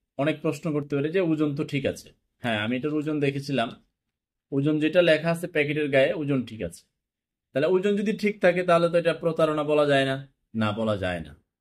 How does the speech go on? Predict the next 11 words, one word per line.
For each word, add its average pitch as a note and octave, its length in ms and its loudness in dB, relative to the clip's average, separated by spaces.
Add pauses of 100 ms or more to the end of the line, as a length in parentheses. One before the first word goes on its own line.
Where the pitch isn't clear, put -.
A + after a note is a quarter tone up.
(180)
কিন্তু C#3+ 220 0
তারপরেও F3+ 640 4
না, D#3+ 260 2
পরেও E3+ 580 4 (440)
মুখ্য F#3 580 0
প্রতারণা E3+ 520 2
না D3 160 2
হলেও D3 320 0
এটা C#3+ 140 -2
গৌণ C3+ 400 0
প্রতারণা। G2 520 -6